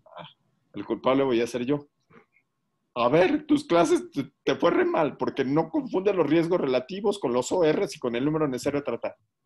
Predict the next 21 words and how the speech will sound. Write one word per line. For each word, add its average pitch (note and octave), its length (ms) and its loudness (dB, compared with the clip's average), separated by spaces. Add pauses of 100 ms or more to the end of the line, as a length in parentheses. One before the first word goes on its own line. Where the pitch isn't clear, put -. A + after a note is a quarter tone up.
¿sí? E3 260 -4 (1500)
Entonces, - 280 -10
por C3+ 140 2
eso E3+ 160 0
seguimos C3+ 380 -4
practicando. - 500 -10 (1400)
Muy D#3 140 2
bien. A2 240 -2 (340)
Entonces, E3+ 360 -2
seguimos D#3+ 400 0
adelante. G2 420 -4 (1300)
Entonces, C3+ 600 -2
los C3 280 -2
que C#3 120 -2
fuman F#3 500 -4 (160)
tienen D3 320 0
dos D#3+ 260 2
veces D3+ 320 -2
más C#3 220 -4
riesgo, C#3 560 -4 (480)
¿no? C#3+ 340 -4